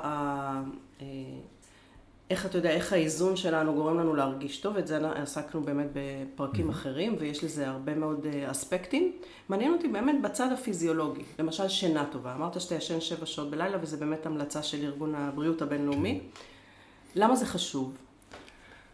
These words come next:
Speaker 2: זה חשוב כי בש-, קודם כל זה, זה משפיע על הרבה גורמים. ה-,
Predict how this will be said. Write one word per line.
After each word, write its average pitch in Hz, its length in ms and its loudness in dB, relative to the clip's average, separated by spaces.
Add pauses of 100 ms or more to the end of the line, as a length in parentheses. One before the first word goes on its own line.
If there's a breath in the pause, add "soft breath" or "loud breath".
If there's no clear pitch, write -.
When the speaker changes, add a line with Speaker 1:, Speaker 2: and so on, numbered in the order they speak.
(440 loud breath)
Speaker 2:
זה 123 120 2
חשוב 147 360 4
כי 113 540 8 (260 loud breath)
בש-, 107 500 0 (380)
קודם 160 220 6
כל 147 160 6
זה, 123 280 2
זה 110 120 2
משפיע 117 300 2
על 107 60 2
הרבה 101 200 0
גורמים. 104 480 -2
ה-, 104 180 -2